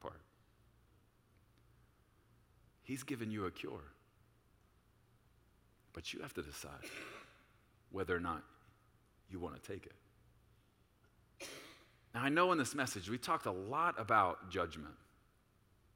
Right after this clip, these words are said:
And some of you are even right now judging me because you feel like I'm judging you. I can feel it, all right? I'm not judging you,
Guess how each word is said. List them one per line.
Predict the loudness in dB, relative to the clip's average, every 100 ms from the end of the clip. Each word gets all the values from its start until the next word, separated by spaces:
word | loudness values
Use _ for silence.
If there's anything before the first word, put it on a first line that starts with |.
| -20 -20 -20 -20 0
And | 2 2 0
some | 4 8
of | 8 8
you | 8
are | 10 8
even | 6 4 2 0 -6 -18 -8
right | 6 6 6
now | 6 6 6 2 -2
judging | 6 6 6 2 2 4
me | 4 6 2 -4 -20 -20 -20 2
because | 6 8 8 8
you | 8
feel | 8 10
like | 10 8
I'm | 8 6 6
judging | 4 4 4 2 2
you. | 6 6 6 4 -8 -18 -20 -20 -20 -20 -20 -8 4
I | 6
can | 6
feel | 4 8 8 6
it, | -2 -14 -20 -10 6
all |
right? | 8 8 2 -8 -20 -20 -20 8
I'm | 10 12
not | 12 10
judging | 8 8 8
you, | 6